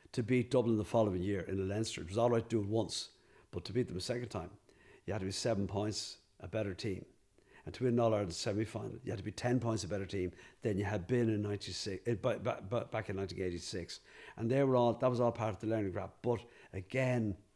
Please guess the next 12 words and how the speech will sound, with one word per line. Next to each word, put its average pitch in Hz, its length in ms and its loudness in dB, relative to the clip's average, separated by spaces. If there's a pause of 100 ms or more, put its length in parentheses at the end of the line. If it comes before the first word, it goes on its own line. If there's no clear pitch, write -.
(800)
um, 104 420 2 (540)
I 117 80 2
remember, 113 480 4
um, 98 260 -2 (160)
you 120 120 0
know, 107 280 2 (160)
the 110 80 -8
training 117 380 2
that 107 100 0
we 98 140 -2
were 92 160 -4
doing. 101 360 2